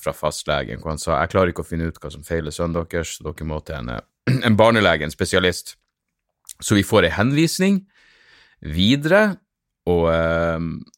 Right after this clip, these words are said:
og, eh, og fastlegen sier at, eh, «Jeg sender den her i morgen, men du må bare ta og ring dem. Straks de har fått henvisningen, så kan du ringe dem og mase litt, for jeg vet ikke hvor lang ventetid det egentlig er.»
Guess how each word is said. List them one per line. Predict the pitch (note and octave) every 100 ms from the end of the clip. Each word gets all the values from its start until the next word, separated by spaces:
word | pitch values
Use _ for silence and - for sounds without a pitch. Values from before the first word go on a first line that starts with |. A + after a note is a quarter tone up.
| _ _
og, | F2 E2+ E2
eh, | E2 E2 D#2+ - _
og | F#2
fastlegen | G#2+ - A2 F2 E2
sier | - F#2 E2
at, | D#2+ E2
eh, | D#2+ D2+ - - _ _ F#2+
«Jeg |
sender | - A2 G#2 E2+
den |
her | F2
i | E2+
morgen, | E2 F#2+ G2+ G2 -
men | F2 F2
du | F2+
må | F#2 D#2 -
bare | - F#2+ F#2+
ta | -
og | G#2+ F2
ring | A2+ E2 -
dem. | - -
Straks | - A2 -
de | F2+
har | D#2
fått | - - A#2 E2
henvisningen, | D#2+ E2+ D2+ - A#1+
så | B1+ -
kan | E2+
du |
ringe | D2+ E2 E2+
dem | C#2+ D2+
og | D2+
mase | D2 D#2+ - -
litt, | - -
for | -
jeg | D2+
vet | D2+ -
ikke | C#2
hvor | C#2+ D2+
lang | C#2+
ventetid | C2 D2+ - - G1+
det | -
egentlig | - - -
er.» | G1+